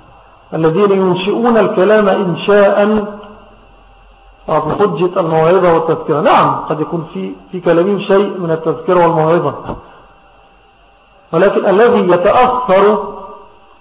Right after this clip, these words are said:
بكلام الوعاظ المجرد عن الآية والحديث، أو يتأثر بهذه الأناشيد والأشعار، ها؟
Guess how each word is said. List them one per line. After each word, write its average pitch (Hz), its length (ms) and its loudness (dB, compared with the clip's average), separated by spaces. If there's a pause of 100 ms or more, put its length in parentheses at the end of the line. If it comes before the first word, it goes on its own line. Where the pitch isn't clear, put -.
بكلام 175 760 2
الوعاظ 165 680 2
المجرد 175 720 2 (1300)
عن 156 140 -2
الآية 180 460 4
والحديث، 165 500 0 (1800)
أو 185 240 2
يتأثر 190 680 2
بهذه 170 340 2
الأناشيد 175 800 0
والأشعار، 156 1040 0
ها؟ 180 300 -4